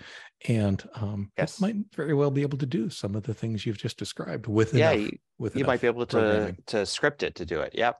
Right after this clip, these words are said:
Speaker 1: Yeah,
Speaker 2: Mm-hmm.
Speaker 1: yeah. So anyway, so that looks like it for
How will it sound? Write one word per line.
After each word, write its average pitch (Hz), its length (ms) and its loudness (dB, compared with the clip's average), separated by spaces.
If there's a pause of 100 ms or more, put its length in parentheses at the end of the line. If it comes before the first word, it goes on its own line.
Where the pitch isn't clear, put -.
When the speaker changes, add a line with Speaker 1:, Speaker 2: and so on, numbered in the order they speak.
(100)
Speaker 1:
Yeah, 131 180 0
Speaker 2:
Mm-hmm. 151 80 -6 (140)
Speaker 1:
yeah. 127 60 -2 (280)
So 92 300 -8 (220)
anyway, 214 240 8 (580)
so 262 320 6
that 247 240 6
looks - 240 6
like 214 260 6 (160)
it 208 280 4
for 180 320 4